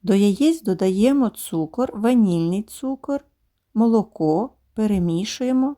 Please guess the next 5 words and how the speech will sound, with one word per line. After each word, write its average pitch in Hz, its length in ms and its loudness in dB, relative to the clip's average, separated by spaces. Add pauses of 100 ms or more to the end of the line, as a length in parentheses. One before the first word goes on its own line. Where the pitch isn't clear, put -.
та 185 160 -6
поетапно 180 840 -2
вводимо 247 580 0
просіяне 214 680 -2
борошно. 180 680 -4